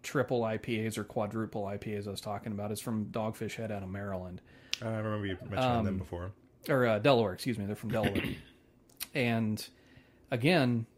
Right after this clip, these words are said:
Speaker 1: because of just the sheer amount of hops that they use, and they're all piney hops, so it's gonna be very,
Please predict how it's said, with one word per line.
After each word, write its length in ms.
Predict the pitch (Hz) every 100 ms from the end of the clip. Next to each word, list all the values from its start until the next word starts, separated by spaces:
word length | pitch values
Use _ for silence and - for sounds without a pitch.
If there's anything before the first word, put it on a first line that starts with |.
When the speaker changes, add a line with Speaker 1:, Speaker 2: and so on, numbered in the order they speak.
| -
Speaker 1:
because 460 | 135 117 - 143 131
of 100 | 123
just 280 | 127 127 -
the 80 | 123
sheer 320 | - 131 110
amount 200 | 113 107
of 80 | 104
hops 320 | 165 185 -
that 120 | 123
they 120 | 117
use, 500 | 107 98 95 107 - - -
and 160 | 117
they're 160 | 117 110
all 260 | 127 135
piney 420 | 131 - 135 131 107
hops, 480 | - - - - -
so 240 | - 117
it's 120 | 113
gonna 160 | - 117
be 160 | 107 113
very, 400 | 113 110 113